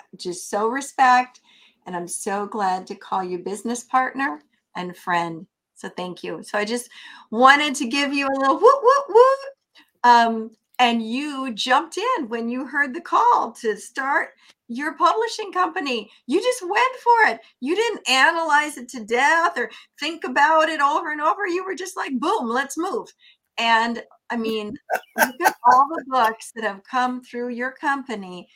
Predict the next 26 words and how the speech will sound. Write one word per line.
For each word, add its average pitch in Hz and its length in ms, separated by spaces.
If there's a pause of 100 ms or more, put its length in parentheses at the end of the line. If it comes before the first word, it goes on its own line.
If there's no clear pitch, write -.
(300)
And 214 220
of 220 140
course, 214 520 (280)
the 214 100
last 220 480
one 214 260
of 185 140
the 190 80
year 180 540 (760)
is 196 260
right 214 240
here, 202 560
the, 190 440
the, 220 240
the, 214 480
the 214 100
platinum, 190 680 (120)
right? 214 300 (300)
Literally 208 640 (260)
the 208 100
platinum. 185 680 (760)
So - 160
thank 202 400
you 180 140
so 180 240
much. - 420